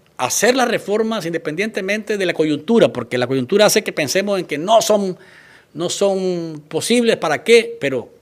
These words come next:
de pronto pensemos en el hoy y el mañana. Siempre esa re-, esa ley electoral va a tener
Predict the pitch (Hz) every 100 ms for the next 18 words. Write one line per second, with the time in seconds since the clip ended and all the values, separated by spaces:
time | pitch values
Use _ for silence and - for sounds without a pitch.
0 | - 123 151 180 202 147 165 131 202 233
1 | 160 127 123 170 226 185 139 139 214 165
2 | 107 107 _ _ _ _ - 185 220 180
3 | 117 117 156 - 127 110 131 - 175 190
4 | 135 107 151 170 151 139 180 160 - -
5 | - 135 139 120 135 139